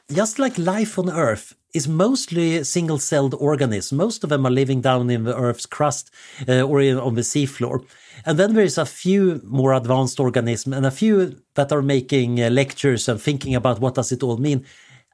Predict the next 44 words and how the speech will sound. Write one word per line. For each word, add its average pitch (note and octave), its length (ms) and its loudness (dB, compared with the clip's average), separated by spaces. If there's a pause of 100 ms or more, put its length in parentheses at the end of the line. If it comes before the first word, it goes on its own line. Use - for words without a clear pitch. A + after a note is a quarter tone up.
I F3+ 100 2
think G#3+ 260 0
this D3+ 260 0 (240)
vast D3 400 -2
future G#3+ 420 -2
is B2+ 140 -6
probably B3 240 -2
going F#3 160 0
to C#3 80 -6
be C#3 100 0
full F3 380 0 (320)
of D3+ 120 -4
a D#3+ 60 2
lot G#3+ 220 0
of G#3+ 80 -4
simple G#3 360 -2
creatures G#2+ 560 -4
and B2 80 -2
simple F#3 360 0
minds, C3+ 420 -4 (200)
and D3+ 120 0
then G3 120 4
a G#3 60 4
few D3 280 2
bigger B2+ 420 2
ones A2 360 -2 (140)
and B2+ 140 2
a B2 40 2
few A#2 200 0
super C#3 280 -4
smart A#2 320 -4
ones. A#2 200 -8 (400)
The D3 140 0
super B3 300 0
smart A3 320 0
ones E3 260 0 (140)
might E3 420 -2
even D3+ 260 2
think D#3+ 380 -2
that B2 160 0
they A#2+ 240 2
are A2 120 2
in G#2+ 160 -2
charge, - 520 -4